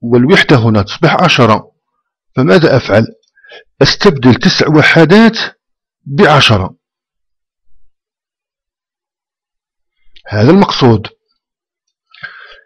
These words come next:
الآن ماذا قلت كذلك؟ قلت عشرة واحدة وتسع عشرات،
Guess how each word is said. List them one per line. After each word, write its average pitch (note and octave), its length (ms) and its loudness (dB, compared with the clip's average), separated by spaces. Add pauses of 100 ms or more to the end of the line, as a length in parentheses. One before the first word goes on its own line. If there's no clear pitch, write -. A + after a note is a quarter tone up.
(520)
الآن B2 640 2 (640)
ماذا C#3+ 240 2
قلت D3+ 240 0
كذلك؟ A#2+ 560 0 (340)
قلت C3+ 260 2
عشرة C#3+ 440 2
واحدة D3 680 2
وتسع C#3+ 640 0
عشرات، B2 480 0